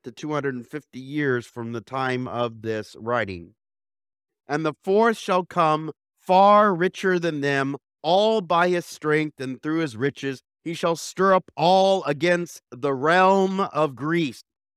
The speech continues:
And then the mighty king will arise, who will rule with great dominion and do according to his will."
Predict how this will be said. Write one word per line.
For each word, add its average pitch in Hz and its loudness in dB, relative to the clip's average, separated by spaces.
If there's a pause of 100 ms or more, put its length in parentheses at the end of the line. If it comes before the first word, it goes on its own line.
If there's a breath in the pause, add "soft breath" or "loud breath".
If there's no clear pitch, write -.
(520)
And 151 -6
then 175 -2
the 165 0
mighty 202 2
king 165 2 (220)
will 170 4
arise, 165 4
who 170 -10
will 156 -4
rule 214 2
with 151 -6
great 180 2
dominion 156 0 (220 loud breath)
and 147 -2
do 185 2
according 160 -2
to 156 -4
his 143 -2
will." 135 0